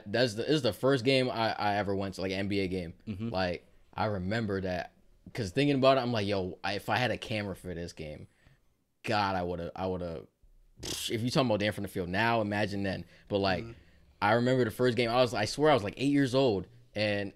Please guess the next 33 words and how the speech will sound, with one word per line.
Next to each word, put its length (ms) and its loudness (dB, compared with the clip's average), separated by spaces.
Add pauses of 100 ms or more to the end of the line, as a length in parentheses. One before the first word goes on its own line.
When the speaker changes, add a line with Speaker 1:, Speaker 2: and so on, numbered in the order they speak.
Speaker 1:
I 140 6
didn't 200 6
really 240 6
remember 380 0
too 220 -2
much 260 2
except 440 0 (440)
the 140 -4
details 580 0
of, 140 -4
like, 320 -2
the 160 -4
little 280 -2
instances 440 -8
of 80 -2
the 80 -8
game 300 -4
where 260 -2
it 80 -4
was 200 -4
LeBron 600 0 (320)
versus 240 -6
Paul 280 -2
Pierce. 420 -6 (200)
Speaker 2:
Mm. 160 -4 (120)
Speaker 1:
And 100 0
this 140 2
was 160 0
when 400 0 (240)
LeBron, 420 0
again, 340 0
he's, 240 -4
uh, 200 0